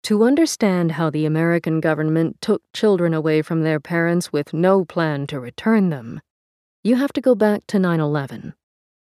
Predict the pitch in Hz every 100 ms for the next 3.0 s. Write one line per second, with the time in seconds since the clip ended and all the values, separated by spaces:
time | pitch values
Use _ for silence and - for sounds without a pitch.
0 | _ - 254 240 208 185 175 180 156 170
1 | 165 160 156 - 151 180 165 - 165 156
2 | 156 151 131 - 175 165 - 156 123 139